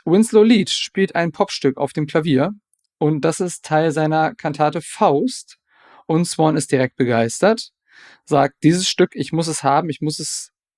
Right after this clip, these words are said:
spielen lassen auf der Eröffnung meines neuen Clubs, aber nicht von dem Typen, das muss jemand anderes machen." Und dann, äh, belabert der,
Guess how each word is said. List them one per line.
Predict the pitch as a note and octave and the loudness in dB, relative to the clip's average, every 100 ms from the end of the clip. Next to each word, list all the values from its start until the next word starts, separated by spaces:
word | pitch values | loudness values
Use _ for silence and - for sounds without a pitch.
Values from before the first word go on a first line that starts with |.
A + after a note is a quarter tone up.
| - | -10
spielen | - - F#3+ G#3+ | -10 -4 0 2
lassen | F3+ F3+ - F3 | 2 0 -2 -4
auf | D3+ D3 | -2 -4
der | - C#3+ C3+ | 0 2 2
Eröffnung | - - - D3 | 0 -2 -2 -2
meines | C#3 C#3+ - | 0 -2 -2
neuen | D3 D3 | -2 -2
Clubs, | - G3 - - _ | 0 0 -2 -14 _
aber | - D#3 F#3+ F#3+ F#3 F#3 - _ _ _ | 0 4 4 4 2 0 -8 _ _ _
nicht | D3+ F3+ | 0 0
von | - F3+ | 2 0
dem | E3+ E3 | 0 -2
Typen, | - D#3+ D3+ C#3+ - _ - | -6 -4 -4 -4 -8 _ -6
das | C#3 | -2
muss | D3+ C3 | -2 -2
jemand | C3+ B2 | -2 -2
anderes | A#2 A#2 A#2 - | -4 -6 -10 -8
machen." | - C#3+ E3 _ _ _ _ - - - - - | -8 -8 -14 _ _ _ _ -20 -20 -20 -20 -2
Und | C#3+ C#3+ | 0 2
dann, | D3 D3+ D3 | 2 4 2
äh, | C#3+ C#3+ C#3 C3+ | 0 0 2 2
belabert | C#3+ F3+ G#3 G3 | 4 4 4 2
der, | F3+ F3+ E3+ | 2 2 0